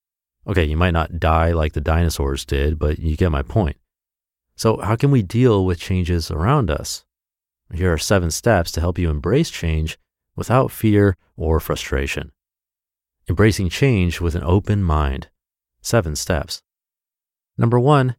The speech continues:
accept your fear. Does change seem scary to you? Don't worry, it's normal to feel this way. Fear of the unknown is a fundamental fear that is built into us by evolution.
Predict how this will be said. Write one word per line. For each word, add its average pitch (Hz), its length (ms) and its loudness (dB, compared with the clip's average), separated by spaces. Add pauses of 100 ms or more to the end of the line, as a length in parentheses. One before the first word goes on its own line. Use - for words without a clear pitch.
(480)
accept - 500 -2
your 110 220 2
fear. 90 500 -2 (880)
Does 92 140 -2
change 113 460 0
seem 98 380 0
scary 110 400 2
to 143 100 -4
you? 165 220 2 (600)
Don't 120 200 0
worry, 123 320 4
it's 107 120 0
normal 101 440 2
to 107 100 -6
feel 151 260 0
this 82 220 -4
way. 80 240 -6 (720)
Fear 127 240 2
of 120 80 2
the 117 100 0
unknown 104 540 4
is 85 100 0
a 85 80 2
fundamental 104 800 0
fear 76 400 -6
that 87 100 -2
is 78 140 -4
built 117 380 2
into 117 300 2
us 85 180 0
by 101 260 -2
evolution. 110 640 0